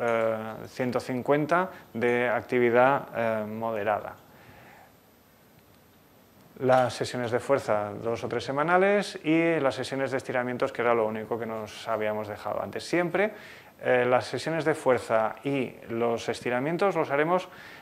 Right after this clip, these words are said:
eh, de grupos musculares, eh, grandes. No, no utilizaremos trabajo de,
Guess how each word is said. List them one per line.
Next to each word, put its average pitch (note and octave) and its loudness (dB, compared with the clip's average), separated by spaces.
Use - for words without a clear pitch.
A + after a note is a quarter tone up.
eh, B2+ 6
de B2 4
grupos C#3 2
musculares, D3+ 4
eh, A2+ 4
grandes. G#2 6
No, C3+ 2
no C#3 0
utilizaremos C#3 2
trabajo B2 6
de, A#2 2